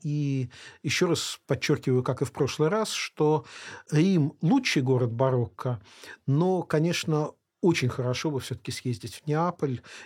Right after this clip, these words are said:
если вы вообще попали в Италию и можете это посмотреть. Тем более, несмотря на формально большое расстояние между городами,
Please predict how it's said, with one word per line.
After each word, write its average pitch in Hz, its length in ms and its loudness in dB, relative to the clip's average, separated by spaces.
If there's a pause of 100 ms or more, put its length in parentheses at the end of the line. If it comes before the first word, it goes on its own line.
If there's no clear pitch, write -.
если 135 300 0
вы 127 160 4
вообще 135 300 2
попали 123 360 -4
в 120 80 -4
Италию 165 580 0
и 127 60 0
можете 127 400 -2
это 127 160 -6
посмотреть. 196 680 -4 (440)
Тем 170 240 4
более, 269 320 2
несмотря 185 520 -2
на 170 300 0
формально 160 460 2
большое 151 400 0
расстояние 170 640 -2
между 156 280 -4
городами, 220 580 -4